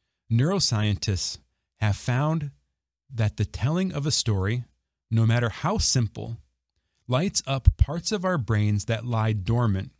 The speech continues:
when we process language. In fact, research has shown that the brain reacts to stories in the same way it responds to actual events. When a story fully enters into your imagination,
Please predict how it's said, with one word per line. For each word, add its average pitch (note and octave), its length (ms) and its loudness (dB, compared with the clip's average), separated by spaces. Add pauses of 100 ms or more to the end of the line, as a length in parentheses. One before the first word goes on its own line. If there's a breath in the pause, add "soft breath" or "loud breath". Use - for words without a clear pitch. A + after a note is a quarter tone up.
(360)
when G#2 200 2
we G#2 100 2
process G2 560 -2
language. G#2+ 520 -2 (1200)
In D3 140 2
fact, A2 360 -2
research D#3 440 0
has D#3 160 0
shown B2+ 360 2
that G2 140 -2
the A2+ 60 0
brain A#2 360 0
reacts C3+ 520 -2
to G3 120 0
stories A#2 520 0
in A#2+ 180 2
the A2+ 100 2
same D#3+ 380 0
way C3 160 2
it A2 100 -4
responds A#2 600 -2
to - 180 -8
actual G#2+ 460 -4
events. G#2 520 -4 (1400 soft breath)
When C3+ 220 4
a B2 40 2
story D#3 420 0
fully F#3+ 520 -2
enters C#3+ 340 0
into D3+ 340 0
your D#3 80 0
imagination, C3+ 880 0